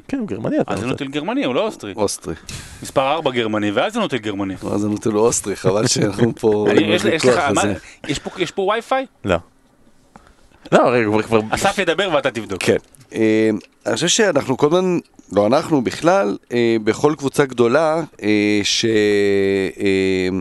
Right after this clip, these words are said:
Speaker 2: <laughs> הוא אוסטרי.
Speaker 3: מה? הוא בדק?
Speaker 2: הוא אוסטרי.
Speaker 3: אה.
Speaker 2: אתה יודע מי עוד, אה, חשבו שהוא גרמני, אבל הוא בעצם אוסטרי.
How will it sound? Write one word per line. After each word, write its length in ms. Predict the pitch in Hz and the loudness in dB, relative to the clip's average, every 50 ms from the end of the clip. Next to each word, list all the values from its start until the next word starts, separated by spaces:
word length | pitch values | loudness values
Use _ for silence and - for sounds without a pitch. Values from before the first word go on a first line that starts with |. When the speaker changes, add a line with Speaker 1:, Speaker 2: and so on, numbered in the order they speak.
| 82 - - - - - - - - 277 - - - - - - - | -6 -10 -12 -14 -14 -14 -14 -14 -14 -14 -12 -12 -12 -12 -12 -12 -10
Speaker 2:
<laughs> 80 | - - - - - | -8 -6 -6 -6 -8
הוא 200 | - 123 110 110 | -6 -4 -2 -2
אוסטרי. 280 | 104 92 - 98 101 | -2 -4 -4 -4 0
Speaker 3:
מה? 120 | 98 98 101 - - - - - - | 0 0 -2 -4 -8 -20 -20 -16 -10
הוא 140 | - - 101 | -8 -2 2
בדק? 280 | 98 95 95 104 110 113 110 | 2 4 4 4 4 2 0
Speaker 2:
הוא 80 | 104 107 | -2 -4
אוסטרי. 300 | 104 95 - - - - | -6 -6 -8 -14 -14 -10
Speaker 3:
אה. 60 | - - | -8 -4
Speaker 2:
אתה 80 | - 117 | -2 0
יודע 160 | 131 175 202 190 | 0 0 0 0
מי 100 | 151 143 | 0 0
עוד, 220 | 135 127 120 113 113 | 0 0 0 0 0
אה, 120 | 113 110 | 0 0
חשבו 240 | 98 107 - 120 110 | -2 -4 -6 -6 -6
שהוא 140 | 104 117 104 | -6 -4 -2
גרמני, 300 | 110 107 104 107 107 107 | 0 0 0 0 -2 -2
אבל 120 | 101 101 | -2 -2
הוא 80 | 101 95 | -4 -4
בעצם 280 | 101 101 95 - 98 | -4 -6 -6 -6 -10
אוסטרי. 300 | 98 98 - - - 92 | -10 -10 -12 -14 -20 -20